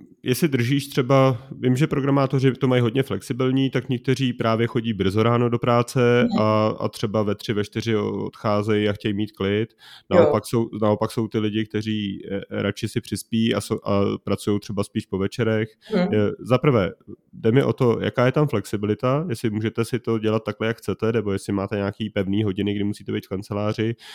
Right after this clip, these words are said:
Speaker 1: A za druhé, eh, jestli kolik procent toho času skutečně jako programuješ a kolik je
Speaker 2: Mhm.
Speaker 1: třeba na, kolik třeba trávíš na poradách a tak.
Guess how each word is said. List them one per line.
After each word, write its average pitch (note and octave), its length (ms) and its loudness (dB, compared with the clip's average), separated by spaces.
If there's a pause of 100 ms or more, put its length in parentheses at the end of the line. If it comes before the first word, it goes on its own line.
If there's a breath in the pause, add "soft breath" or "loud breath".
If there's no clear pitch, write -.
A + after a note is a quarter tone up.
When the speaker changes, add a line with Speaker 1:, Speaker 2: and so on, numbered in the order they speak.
(200 loud breath)
Speaker 1:
A - 80 -6
za A2 100 4
druhé, A#2 460 2 (340 soft breath)
eh, A2 100 -2 (160)
jestli A#2 520 0 (100)
kolik B2 300 0
procent B2 400 0
toho B2+ 140 2
času B2 360 -2
skutečně A#2+ 420 -4
jako A#2+ 180 0
programuješ B2 720 0
a A#2 60 -10
kolik A2+ 260 -4
je A#2 60 2
Speaker 2:
Mhm. A2 100 4
Speaker 1:
třeba A2+ 200 0
na, A2 140 0 (120)
kolik A2+ 220 -4
třeba A2 160 0
trávíš A2 340 0
na G2+ 100 -2
poradách G#2+ 500 -2
a G#2 40 -6
tak. F#2+ 220 -6